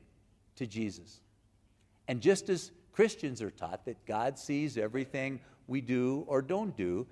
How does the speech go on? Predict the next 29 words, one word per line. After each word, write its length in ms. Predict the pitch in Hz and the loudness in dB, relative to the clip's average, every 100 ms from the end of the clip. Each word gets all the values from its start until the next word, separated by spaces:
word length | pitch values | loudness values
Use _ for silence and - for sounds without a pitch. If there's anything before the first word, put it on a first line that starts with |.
| - - | -14 -20
Christian 460 | - 131 139 - 175 | -2 -2 0 -4 -4
slaves 600 | - - 123 123 139 131 | -6 0 4 4 2 0
are 100 | 135 | -2
to 80 | 131 | 0
work 380 | 117 123 - - | 2 0 -2 0
hard 340 | 131 139 147 | 4 4 4
and 120 | 156 | 0
honestly, 800 | 147 156 156 - - 98 117 135 - - - | 0 0 -2 -6 -2 0 0 -2 -14 -16 0
even 300 | 127 143 151 | 2 2 0
when 140 | 147 | 0
the 60 | 160 | 0
master 540 | 156 131 127 - 123 | 0 0 0 2 4
isn't 240 | 117 110 139 | 4 2 -2
around 480 | 151 120 107 120 | 0 2 4 4
and 140 | 120 117 - - _ | 0 -2 -10 -20 _
can't 260 | - 135 - | -4 -2 2
watch 260 | 120 - | 2 4
over 220 | 165 165 | 0 2
them. 180 | 104 80 - - _ _ _ _ _ _ _ - - _ _ | -2 -6 -10 -20 _ _ _ _ _ _ _ -20 -20 _ _
You 60 | 123 | 0
know, 120 | 131 | 2
the 100 | 120 | 2
same 500 | 113 - 131 135 139 - - _ _ _ _ _ _ - | -2 0 0 0 -4 -12 -20 _ _ _ _ _ _ 0
basic 400 | 147 139 123 - | 2 2 -6 -4
principle 440 | 135 131 - 113 | -4 -4 -2 0
of 100 | 104 | 0
Christianity 640 | - 127 - 117 131 117 110 | -2 -4 -4 -4 -2 -4 0
does 260 | 110 117 | 0 0
well 340 | 123 120 120 | 2 4 4